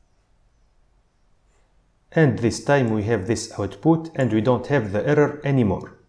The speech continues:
It is also possible to have the same error if we don't have the main method.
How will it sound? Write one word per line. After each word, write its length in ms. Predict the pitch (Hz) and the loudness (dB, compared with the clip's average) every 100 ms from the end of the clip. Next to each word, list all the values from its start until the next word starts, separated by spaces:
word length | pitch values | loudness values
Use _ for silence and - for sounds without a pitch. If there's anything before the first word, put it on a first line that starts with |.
| _ _ _ _ _ - - - | _ _ _ _ _ -20 -18 0
It 140 | 170 | 2
is 200 | 196 190 | 4 2
also 300 | - 180 170 | 2 0 0
possible 480 | 135 180 170 156 147 | 0 0 0 2 2
to 140 | 135 127 | 0 0
have 260 | 143 117 | 0 0
the 80 | 110 | -2
same 380 | - 135 117 - | -2 0 0 2
error 420 | 165 170 170 170 - | 4 6 6 2 -4
if 220 | 147 - | -4 0
we 80 | 120 | 2
don't 280 | 135 127 - | 2 0 0
have 260 | 151 113 | 0 0
the 80 | 110 | 0
main 280 | 127 147 123 | 2 2 2
method. 380 | 113 - 85 | 0 -2 -14